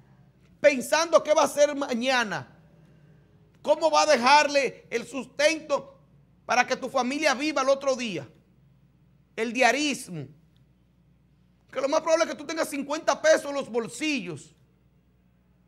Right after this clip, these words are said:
y que tengas pensado con esos cincuenta pesos echarlo de gasolina para ver si llega al trabajo al otro día. Entonces viene un agente de la D G C y te quita la motocicleta y te la monta en una grúa.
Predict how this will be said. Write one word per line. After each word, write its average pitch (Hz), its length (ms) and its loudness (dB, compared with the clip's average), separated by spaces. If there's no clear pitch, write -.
y 196 120 -16
que 254 100 -4
tengas 320 240 0
pensado 302 440 2
con 285 100 0
esos 294 140 -4
cincuenta 277 360 -4
pesos 262 220 0
echarlo 294 240 -2
de 302 100 4
gasolina 254 840 -4
para 214 160 -4
ver 277 140 2
si 285 100 -8
llega 285 200 -2
al 285 100 -2
trabajo 247 420 4
al 233 60 -4
otro 254 260 -4
día. 233 300 -8
Entonces 247 300 -10
viene 262 120 -6
un 262 80 -2
agente 247 220 -4
de 247 80 -6
la 247 80 -6
D 247 80 -8
G 240 140 0
C 247 180 -4
y 240 60 -6
te 226 200 -10
quita 220 400 -6
la 202 60 -2
motocicleta 196 640 -10
y 185 40 -12
te 185 80 -10
la 185 60 -4
monta 202 240 -10
en 190 100 -10
una 196 140 -8
grúa. 165 380 -10